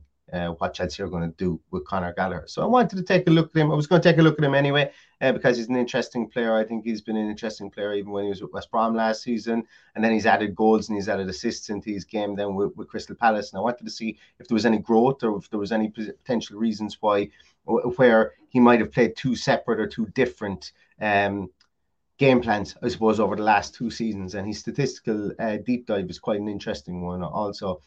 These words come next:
Um, I have changed things up with my stats graphs. Hope you like them. If there's too much information, let me know in them. If there's not enough information, we'll try and fit more in. It would be good,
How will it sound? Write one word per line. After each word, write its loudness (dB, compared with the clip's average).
Um, 4
I 4
have 10
changed 2
things 4
up 6
with -2
my 2
stats 0
graphs. 2
Hope 0
you 0
like 2
them. -2
If -6
there's 2
too 4
much 2
information, -2
let -2
me -2
know 4
in 0
them. 0
If -8
there's -6
not -2
enough 0
information, -2
we'll -4
try -4
and -4
fit -10
more 0
in. 4
It -2
would 0
be -2
good, 0